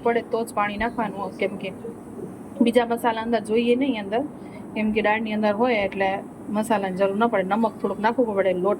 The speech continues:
પ્રમાણે, લોટનું હોય. બાકી મસાલા બીજા ન ખપે. આવી રીતે લોટ બાંધવાનો. જરૂર પડે તો પાણી નાખવાનું, નહીં તો આમ હાલે,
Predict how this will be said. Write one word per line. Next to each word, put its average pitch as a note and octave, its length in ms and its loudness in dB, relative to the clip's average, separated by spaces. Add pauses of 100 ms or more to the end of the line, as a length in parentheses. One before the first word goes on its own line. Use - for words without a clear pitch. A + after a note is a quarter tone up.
(240)
પ્રમાણે, F#3+ 360 0 (260)
લોટનું F#3+ 500 0
હોય. F3+ 280 -2 (2750)
બાકી F#3+ 240 2
મસાલા G#3 340 2
બીજા G#3 240 -4
ન A#3 280 0
ખપે. F3+ 340 -4 (1160)
આવી G3+ 160 0
રીતે G3 240 2
લોટ F#3 260 6
બાંધવાનો. F3+ 460 0 (960)
જરૂર G#3 260 4
પડે A3+ 220 2
તો G3 80 -2
પાણી F#3+ 220 2
નાખવાનું, A#3 540 2 (200)
નહીં F#3 180 -6
તો F#3 60 2
આમ F3+ 180 -2
હાલે, F3 260 -2